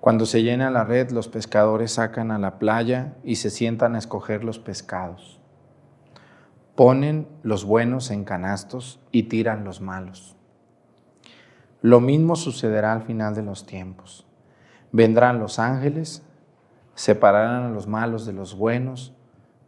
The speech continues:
y los arrojarán al horno encendido. Allí será el llanto y la desesperación. "¿Han entendido todo esto?".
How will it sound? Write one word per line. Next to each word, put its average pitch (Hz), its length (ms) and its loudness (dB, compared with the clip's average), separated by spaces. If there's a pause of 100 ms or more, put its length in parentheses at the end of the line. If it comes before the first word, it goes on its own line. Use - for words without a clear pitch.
y 110 80 2
los 107 200 2
arrojarán 101 600 -2
al 107 160 -4
horno 113 260 -4
encendido. 90 640 -10 (1500)
Allí 120 220 2
será 120 260 2
el 113 80 0
llanto 120 380 0
y 104 40 -4
la 98 140 -6
desesperación. 92 880 -12 (1800)
"¿Han 139 160 6
entendido 131 540 4
todo 113 320 -2
esto?". 135 360 -10